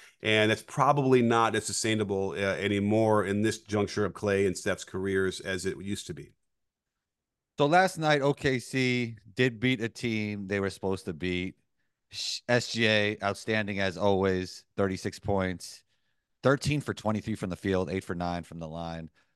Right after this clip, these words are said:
Speaker 2: Uh, as I said, like, I think Jokic is clearly the best player in the N B A, but what are your thoughts on S G A's M V P case?
Speaker 1: Yeah, that's a tough one.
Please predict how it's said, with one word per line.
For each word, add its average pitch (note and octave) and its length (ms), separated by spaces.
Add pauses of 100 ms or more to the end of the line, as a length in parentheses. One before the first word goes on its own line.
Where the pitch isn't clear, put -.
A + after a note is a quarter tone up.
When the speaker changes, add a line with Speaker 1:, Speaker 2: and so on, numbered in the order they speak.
(400)
Speaker 2:
Uh, B2+ 160
as F3 220
I E3 80
said, C3+ 180
like, B2+ 140
I C3+ 80
think B2+ 200
Jokic B2 380
is G2+ 160 (400)
clearly B2 400
the A2+ 60
best A#2+ 260
player A#2+ 300
in A2+ 80
the A2 140
N A2+ 120
B G#2+ 160
A, A2+ 140
but G#2 400
what C3 200
are D3 40
your D3+ 100
thoughts C3 360
on A2+ 120
S A2 220
G G#2+ 140
A's F#2+ 220
M G2+ 160
V F2+ 100
P B2+ 200
case? - 480 (920)
Speaker 1:
Yeah, A#2 520
that's B2 180
a B2+ 40
tough B2 300
one. G2+ 300